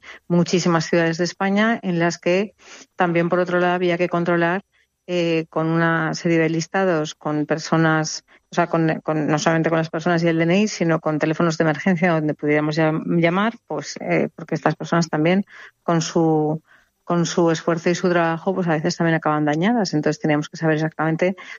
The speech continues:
dónde estaban para que no pasaran al grupo de desaparecidos, a pesar de que sí que se habían inscrito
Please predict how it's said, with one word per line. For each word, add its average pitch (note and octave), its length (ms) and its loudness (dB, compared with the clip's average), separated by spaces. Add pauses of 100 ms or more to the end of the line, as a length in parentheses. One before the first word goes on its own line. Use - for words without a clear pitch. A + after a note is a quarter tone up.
dónde E3+ 260 2
estaban F3+ 400 -2
para F3+ 180 0
que E3+ 60 -4
no D#3 140 0
pasaran D#3+ 380 2
al D#3 100 2
grupo D#3+ 260 -2
de D#3 100 2
desaparecidos, E3 720 0
a G3 60 4
pesar D3 280 -2
de D#3 80 -4
que D#3+ 60 0
sí E3 100 -4
que E3+ 100 2
se E3 100 -2
habían D#3+ 200 2
inscrito D#3 600 -2